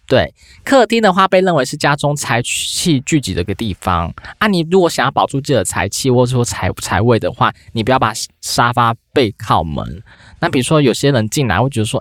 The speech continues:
，“哎，你是不是好像会把一些财神啊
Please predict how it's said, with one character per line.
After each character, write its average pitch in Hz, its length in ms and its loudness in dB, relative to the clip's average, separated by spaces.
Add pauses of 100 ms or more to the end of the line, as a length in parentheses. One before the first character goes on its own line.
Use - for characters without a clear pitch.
，“哎， 147 60 0
你 180 680 -2
是 - 160 -6
不 131 100 -6
是 113 1120 0
好 107 100 0
像 120 160 -2
会 139 120 0
把 87 260 0
一 98 40 -6
些 117 200 0
财 98 240 -4
神 80 380 -4
啊 80 240 -2